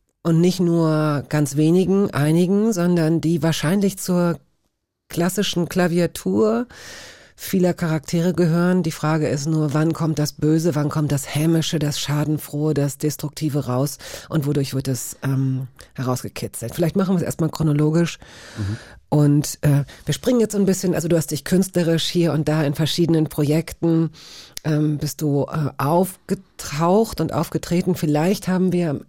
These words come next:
Speaker 1: äh, gegen Ende der Sendung noch Zeit, über das Kennedy, ähm,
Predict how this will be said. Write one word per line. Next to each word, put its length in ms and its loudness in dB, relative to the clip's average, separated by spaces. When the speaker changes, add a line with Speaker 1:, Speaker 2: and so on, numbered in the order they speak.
Speaker 1:
äh, 280 0
gegen 280 2
Ende 240 2
der 140 2
Sendung 320 2
noch 140 0
Zeit, 300 -2
über 340 -2
das 180 -10
Kennedy, 560 4
ähm, 500 2